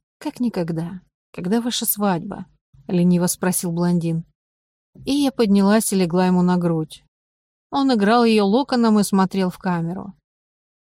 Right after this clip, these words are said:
Матвей ещё не определился. Говорит, что должен завершить одно важное дело. "Ты любишь его?" "Конечно".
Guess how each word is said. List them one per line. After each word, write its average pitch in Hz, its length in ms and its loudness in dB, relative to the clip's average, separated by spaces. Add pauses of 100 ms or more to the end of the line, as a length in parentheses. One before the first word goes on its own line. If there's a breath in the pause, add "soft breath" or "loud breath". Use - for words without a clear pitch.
(200)
Матвей 262 460 -2
ещё 247 240 -2
не 214 140 2
определился. 190 960 -2
Говорит, 302 380 -4
что - 220 -2
должен 262 380 0
завершить 214 460 -2
одно 214 260 0
важное 196 400 0
дело. 208 380 -4 (1000)
"Ты 165 160 -4
любишь 208 380 -6
его?" 185 360 -10 (180)
"Конечно". 185 720 -2